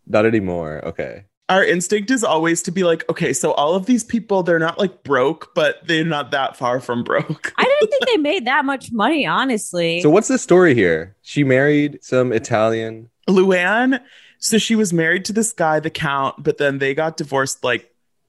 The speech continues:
Speaker 2: ten years ago. And then she married this other guy, Tom,
Speaker 3: Oh,
Speaker 2: a few
Speaker 3: God,
Speaker 2: years
Speaker 3: for, like,
Speaker 2: back, but they were only
Speaker 3: three
Speaker 2: married for,
Speaker 3: days.
Speaker 2: like, eight months.
Speaker 3: <laughs> Yeah.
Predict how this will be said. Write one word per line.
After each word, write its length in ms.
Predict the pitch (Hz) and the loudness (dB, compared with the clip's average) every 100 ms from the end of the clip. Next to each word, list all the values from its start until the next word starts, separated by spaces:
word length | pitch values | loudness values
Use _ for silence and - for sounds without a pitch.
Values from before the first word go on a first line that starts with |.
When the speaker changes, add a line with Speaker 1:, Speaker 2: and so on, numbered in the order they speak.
| _ | _
Speaker 2:
ten 300 | - 156 139 135 | -4 0 0 0
years 260 | 123 123 | -2 -2
ago. 580 | 120 117 113 113 113 117 - - _ _ - | -4 -4 -2 -2 -2 -6 -12 -20 _ _ -6
And 140 | 131 135 | -2 0
then 120 | 135 | -2
she 140 | - 147 | -4 -2
married 260 | 131 135 | 0 0
this 160 | 139 135 | -2 -2
other 160 | 131 | -2
guy, 200 | 131 131 123 | 0 -2 -4
Tom, 760 | - 131 127 127 123 120 123 _ - | -4 -2 -2 -2 -4 -6 -10 _ -2
Speaker 3:
Oh, 80 | 208 | 0
Speaker 2:
a 40 | |
few 80 | 185 | 2
Speaker 3:
God, 220 | 190 170 | 2 0
Speaker 2:
years 140 | - 131 | 0 0
Speaker 3:
for, 80 | 180 | 0
like, 100 | 131 | 0
Speaker 2:
back, 220 | 123 - | -2 -4
but 140 | 135 | -4
they 80 | 139 | 0
were 100 | 135 | 4
only 160 | 196 143 | 4 2
Speaker 3:
three 100 | 139 | 0
Speaker 2:
married 160 | 139 160 | -2 0
for, 60 | |
Speaker 3:
days. 20 | 127 | -2
Speaker 2:
like, 200 | 120 - | -4 -4
eight 220 | 131 120 | -4 -2
months. 560 | 123 113 120 - - - | -2 -2 -4 -8 -10 -8
Speaker 3:
<laughs> 60 | - | -6
Yeah. 120 | 311 | -6